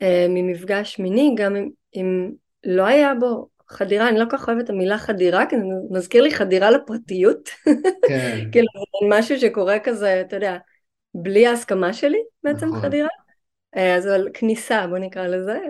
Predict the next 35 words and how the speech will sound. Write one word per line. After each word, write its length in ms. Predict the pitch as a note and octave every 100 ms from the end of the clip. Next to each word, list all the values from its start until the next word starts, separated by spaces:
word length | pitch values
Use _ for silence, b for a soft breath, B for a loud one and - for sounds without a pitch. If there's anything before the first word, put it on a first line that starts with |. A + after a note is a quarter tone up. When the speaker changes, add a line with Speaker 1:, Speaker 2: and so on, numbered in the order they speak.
| A#3
Speaker 1:
אה, 200 | F#3 F3 F3+ F#3 _ _ _ _ _ _ -
אז 240 | G3 F#3+
גם 200 | A3+ B3
אם 140 | C#4+
לא 80 | B3+
הייתה 220 | C4+ C#4+
את 100 | C4+
הכניסה 640 | B3 A#3 G#3 F#3+ - A#3 B3 G#3
של, 400 | - - F#3 F3+ F3 - _ G3+
אה, 360 | F3 E3+ E3+ F3 _
פין 200 | A#3+ C4
לנרתיק, 540 | G#3 F#3 F#3 C4+ C4
זה 120 | G3+
לא 180 | F#3 G#3+
אומר 400 | G#3+ G3+ G#3 G3+ G3 b b b b _ _
שלא 960 | - - F3+ E3+ E3+ - - F#3+ G3 G3+
היינו 380 | G3 F#3+ F#3+ F3+
בתוך 280 | F3 F#3+
מפגש 360 | F#3 F3 F#3 F3+
מיני, 320 | E3+ G3+ C4+ A3
ואני 400 | F3 E3+ F3+ F3+
יכולה 320 | F3+ F#3+ G3
לחוות 460 | G#3+ G#3+ F#3 G#3 G#3+
הרבה 240 | F#3 F#3+
מאוד 260 | F#3 F3+ F3+
סיפוק. 460 | - - F#3+ F3+
זאת 180 | - -
אומרת, 240 | F#3+ F3+ F3+ B B B B -
במובן 680 | - - F#3 F#3 F#3+ G#3+ A3+
מסוים, 560 | A#3 A3+ G#3+ G#3+ G#3 - _ _ _ _
כשהצד 1300 | - - F#3+ F3+ F3 - _ - - - F#3 - A#3
עם 120 | B3
הפחות 400 | A3+ - F#3+ A3
חשק 420 | A3 - G#3+ G3+ F#3
אומר 340 | F#3 G3+ G3